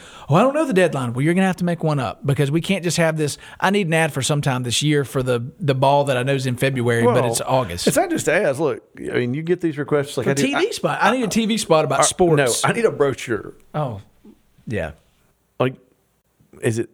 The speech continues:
Speaker 2: something that's already done?
Speaker 1: I need a PowerPoint. I get that all the time. I need a PowerPoint.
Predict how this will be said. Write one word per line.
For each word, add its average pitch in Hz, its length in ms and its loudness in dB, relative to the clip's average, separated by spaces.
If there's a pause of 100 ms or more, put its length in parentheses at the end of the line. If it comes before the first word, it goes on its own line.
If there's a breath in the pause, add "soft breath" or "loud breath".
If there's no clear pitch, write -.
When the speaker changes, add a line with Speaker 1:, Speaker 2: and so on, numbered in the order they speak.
(220)
Speaker 2:
something 107 240 -2
that's 98 140 -12
already 101 200 -6
done? 165 340 0
Speaker 1:
I 175 80 2
need 208 140 2
a - 40 0
PowerPoint. 113 640 -4
I 139 80 0
get 151 120 0
that 135 120 -2
all 120 100 -2
the - 60 -6
time. 113 180 -4
I 143 80 0
need 180 140 0
a 117 40 -4
PowerPoint. 117 560 -6